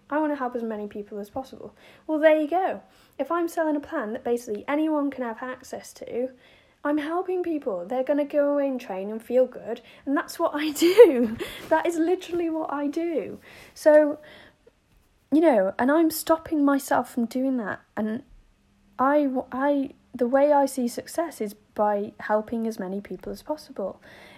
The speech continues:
It's more than just about me. It's not, it's not about me. Um,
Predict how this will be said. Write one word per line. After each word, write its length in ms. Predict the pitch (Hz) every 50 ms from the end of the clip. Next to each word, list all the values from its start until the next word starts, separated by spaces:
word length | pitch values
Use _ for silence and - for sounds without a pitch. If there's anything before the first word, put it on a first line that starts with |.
| - -
It's 220 | 247 226 - -
more 260 | 240 240 262 277 285
than 340 | 277 285 247 226 220 220 - - _ _ _ - - - - - _ - - - - -
just 240 | - - 233 - -
about 320 | 220 226 220 208 - -
me. 280 | 220 247 262 294 285 220
It's 220 | - - - -
not, 220 | - 254 262 262 - - 233 _ _ -
it's 220 | 247 233 - -
not 180 | 269 262 302 -
about 340 | 233 247 247 277 302 330
me. 400 | - 208 190 185 - - - - _ _ - - - - _ _ _
Um, 520 | - 214 208 208 208 208 202 202 208 220